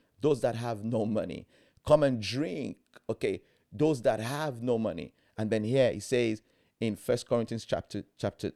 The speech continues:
uh, two, verse twelve, he says, "The Spirit has been given to us so that we can understand those things that are freely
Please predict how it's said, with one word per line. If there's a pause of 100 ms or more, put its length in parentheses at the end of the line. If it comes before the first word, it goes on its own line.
uh, (100)
two,
verse
twelve, (320)
he
says,
"The
Spirit (240)
has
been
given
to
us
so
that
we
can (140)
understand
those
things (340)
that
are (220)
freely